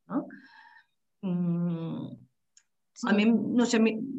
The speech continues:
Speaker 1: si se t'acudeix algun en tu
Speaker 2: No, jo
Speaker 1: exemple,
Speaker 2: estava
Speaker 1: Isabel.
Speaker 2: parlant abans, no, d'algú tan intangible que a vegades pot resultar, no, que, però que jo crec que les persones ho fem de vull ser més pacient, no, amb la meva família, vull, no, vull ser més flexible, no, quan de vegades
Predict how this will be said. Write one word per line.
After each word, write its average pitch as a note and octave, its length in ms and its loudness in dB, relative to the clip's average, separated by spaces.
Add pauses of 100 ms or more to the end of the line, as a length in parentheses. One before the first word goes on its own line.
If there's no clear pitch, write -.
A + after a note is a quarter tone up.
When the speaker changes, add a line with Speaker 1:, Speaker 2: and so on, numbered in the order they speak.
(220)
Speaker 1:
si - 140 -4
se G#3 140 4
t'acudeix G3+ 440 2
algun F#3 380 0
en F#3 160 2
tu F3+ 120 -4
Speaker 2:
No, E3+ 160 0
jo A3+ 160 2
Speaker 1:
exemple, A3+ 100 6
Speaker 2:
estava C#4 240 4
Speaker 1:
Isabel. C4 220 2
Speaker 2:
parlant B3+ 160 4
abans, B3+ 400 4
no, A#3 160 6
d'algú G#3+ 280 4
tan A#3 180 4
intangible A3 840 6
que G#3+ 80 6
a - 20 6
vegades F#3+ 300 6
pot G#3 120 0
resultar, G3 540 0
no, A3 180 0
que, A#3 80 2 (220)
però F3 140 -6
que E3+ 100 -8
jo F#3 80 -2
crec F#3+ 200 -2
que F3 180 -2
les F3+ 120 -6
persones G3 380 -6
ho F#3+ 100 -12
fem A3 200 2
de F#3+ 120 2 (460)
vull A#3+ 480 4
ser A3+ 180 2
més A3 200 4
pacient, A3+ 680 2
no, B3 200 2
amb F#3+ 160 0
la F#3 120 2
meva F#3+ 260 2
família, A#3+ 680 6 (380)
vull, G#3+ 760 4
no, A3 340 2
vull G#3+ 180 2
ser A3 180 2
més G3+ 180 0
flexible, A3+ 680 2
no, A3+ 160 6
quan G#3+ 160 2
de G3+ 60 4
vegades G#3+ 380 4